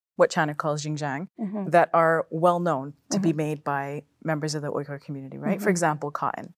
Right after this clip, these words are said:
Speaker 2: Yeah.
Speaker 1: or certain things that are used for solar panels, right?
Speaker 2: Yes.
Speaker 1: And, and maybe there are other things that you can think of.
Speaker 2: Hair wigs. Um, there was research showing that hair wigs came from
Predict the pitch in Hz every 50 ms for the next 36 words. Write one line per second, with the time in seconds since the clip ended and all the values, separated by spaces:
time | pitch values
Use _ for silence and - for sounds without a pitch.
0 | _ _ 233 208 190 175 180 _ - 170 165 160 - - 175 - - 165 165 165
1 | 165 160 151 151 156 147 160 147 151 147 147 147 151 147 147 - - - 156 143
2 | 139 139 147 - - 151 143 139 143 139 - 151 135 135 131 127 - - - 151
3 | 147 175 208 202 - _ _ _ _ _ _ _ - 160 156 - - 175 180 190
4 | 196 190 175 170 160 127 147 156 151 - 156 147 143 143 - - - - 139 139
5 | - 147 139 147 - 85 90 - _ _ _ _ _ 214 202 202 196 190 180 180
6 | 190 - - - - - _ 202 185 185 185 196 190 180 - - _ _ _ -
7 | - 190 180 185 190 180 180 185 180 185 - - 190 180 - - - 185 180 180
8 | 175 180 180 208 - _ - - - 220 226 233 220 202 180 180 - _ - -
9 | 180 180 - - 190 185 185 180